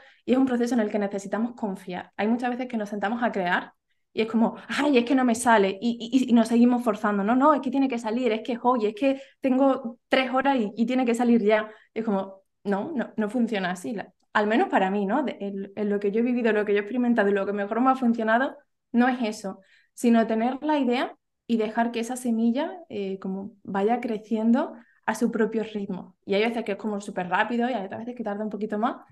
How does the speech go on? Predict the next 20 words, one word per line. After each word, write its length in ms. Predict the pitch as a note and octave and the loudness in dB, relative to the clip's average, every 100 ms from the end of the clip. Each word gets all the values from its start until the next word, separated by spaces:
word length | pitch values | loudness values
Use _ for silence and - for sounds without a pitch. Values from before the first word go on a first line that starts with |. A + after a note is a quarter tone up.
| _ _ _ | _ _ _
pero 200 | A#3+ A3 | 0 0
que 80 | G#3+ | 2
necesita 480 | G3 G3 G#3 G#3 A3 | -2 -2 -4 0 2
darle, 560 | A3 A3 G3+ G3+ F#3+ - | 2 2 0 0 -4 -8
darle 300 | - G#3+ G#3 | -4 -2 -2
tiempo, 340 | G#3 A3 A#3 G#3+ | -2 0 0 0
darle 320 | G3 G3 G3 | -4 -4 -2
aire, 260 | A3+ A#3+ | -2 -2
respirar, 640 | G#3 F#3+ - G#3 G#3+ A3 A3 _ _ - | -6 -10 -8 -4 -2 -2 -4 _ _ -6
hacer 300 | G3 - G#3 | -6 -2 -4
actividades 420 | G#3 A3+ G#3 G#3 | -2 -4 -4 -4
que 100 | A#3 | -6
te 120 | A3+ | -4
nutran, 400 | F#3 G#3 G#3+ G#3+ | -2 -2 -4 -6
que 100 | G3+ | -8
te 100 | F#3+ | -8
llenen 460 | F#3 G3 G#3+ G#3+ G#3 | -8 -8 -10 -10 -8
de 80 | G3 | -6
energía 680 | F#3+ - A3 G#3+ B3+ - - _ _ - | -8 -10 -4 -2 -2 -4 -18 _ _ 0
para 420 | A3 G#3 D4 - | 2 2 0 -8